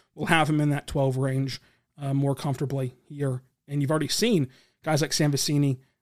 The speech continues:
uh, even K O C's mock draft right after the lottery had the Thunder taking Leonard Miller, uh,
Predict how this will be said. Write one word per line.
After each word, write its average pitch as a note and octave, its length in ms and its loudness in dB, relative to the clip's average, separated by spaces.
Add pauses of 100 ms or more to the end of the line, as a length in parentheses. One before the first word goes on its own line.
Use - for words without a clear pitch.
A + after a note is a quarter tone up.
uh, E3 160 -12
even D3+ 220 2
K D#3 180 2
O C#3+ 60 2
C's D3+ 460 0
mock C#3+ 280 0
draft C#3 260 0
right C#3+ 100 0
after C3+ 140 -4
the C#3 60 -2
lottery C#3 300 0
had C#3+ 320 -4
the D3+ 80 -6
Thunder C#3+ 200 -2
taking C#3+ 300 -2
Leonard C3+ 180 -2
Miller, C3+ 300 -2 (360)
uh, C#3+ 60 -6